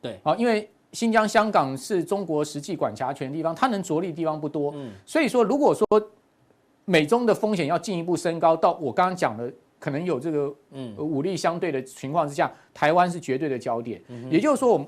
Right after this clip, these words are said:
Speaker 2: 我现在目前在观察，就是美国对台湾会不会进一步的动作？
Speaker 1: 嗯哼。
Speaker 2: 如果美国对台湾有进一步的动作，而这个动作摆明的是挑动到北京最敏感的神经的话，
Speaker 1: 如果是做动作给大陆看的话，
Speaker 2: 对，
Speaker 1: 哦。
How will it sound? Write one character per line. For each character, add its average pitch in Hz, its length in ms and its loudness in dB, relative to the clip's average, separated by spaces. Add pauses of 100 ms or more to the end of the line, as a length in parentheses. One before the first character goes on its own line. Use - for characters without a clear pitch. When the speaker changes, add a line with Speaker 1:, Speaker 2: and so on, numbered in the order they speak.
Speaker 2:
我 135 180 0
现 226 160 2
在 185 60 0
目 214 100 -4
前 151 140 -4
在 170 100 4
观 175 220 2
察， 139 140 -2
就 170 100 0
是 160 80 0
美 143 220 4
国 175 160 4
对 226 160 6
台 151 220 4
湾 175 140 6
会 180 140 0
不 127 40 -4
会 120 60 -4
进 156 200 -6
一 - 20 -4
步 147 140 -4
的 120 80 -2
动 120 200 -6
作？ 107 320 -10
Speaker 1:
嗯 117 160 -16
哼。 123 180 -14
Speaker 2:
如 277 100 2
果 277 140 10
美 175 220 6
国 190 140 4
对 220 160 4
台 - 160 4
湾 190 100 4
有 151 120 0
进 202 220 -4
一 190 40 -6
步 185 120 0
的 180 40 -4
动 180 180 0
作， 180 120 0
而 180 100 0
这 214 120 -4
个 220 60 -2
动 214 200 0
作 196 120 2
摆 135 240 2
明 131 100 -8
的 175 100 -6
是 185 200 -4
挑 127 280 -2
动 180 180 -2
到 165 140 4
北 120 180 -4
京 165 180 -8
最 220 160 -4
敏 143 180 -6
感 135 140 -4
的 123 60 -10
神 131 220 -6
经 156 120 -6
的 180 80 2
话， 175 40 2
Speaker 1:
如 165 60 4
果 196 60 6
是 196 80 -6
做 233 180 6
动 214 180 4
作 196 100 4
给 139 120 -2
大 160 200 2
陆 156 140 2
看 143 180 -4
的 117 80 -8
话， 127 260 -6 (120)
Speaker 2:
对， 160 160 4
Speaker 1:
哦。 - 40 -12